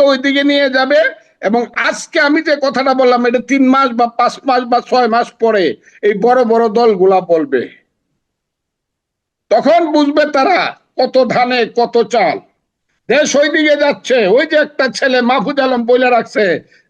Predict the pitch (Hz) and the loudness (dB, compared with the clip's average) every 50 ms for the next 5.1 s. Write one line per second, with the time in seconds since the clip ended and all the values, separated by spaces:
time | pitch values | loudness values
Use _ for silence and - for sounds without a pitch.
0 | _ - 202 233 233 214 190 175 220 196 202 254 226 226 240 214 190 220 220 196 | _ -2 -2 -2 -2 -2 -2 -2 0 2 2 0 0 -2 -4 -2 -2 -2 -2 -2
1 | 170 185 190 180 175 160 156 143 127 113 113 92 - _ _ _ _ _ _ _ | -2 -2 -2 -2 -2 0 0 -2 -2 -4 -8 -12 -14 _ _ _ _ _ _ _
2 | _ _ _ _ _ _ _ _ _ _ _ _ _ _ _ _ _ - 185 208 | _ _ _ _ _ _ _ _ _ _ _ _ _ _ _ _ _ -2 0 2
3 | 240 254 240 220 208 247 - - - 269 240 - 247 233 202 214 226 233 240 233 | 2 2 2 2 0 0 0 0 -2 -4 -4 -2 -2 -2 0 0 0 0 0 0
4 | 220 202 220 226 - - 196 208 202 190 - - _ - 233 - - 180 170 151 | 0 0 0 -2 -2 -2 -2 -2 -2 -4 -6 -8 _ -2 -2 -2 0 0 0 0
5 | 131 117 | 0 -4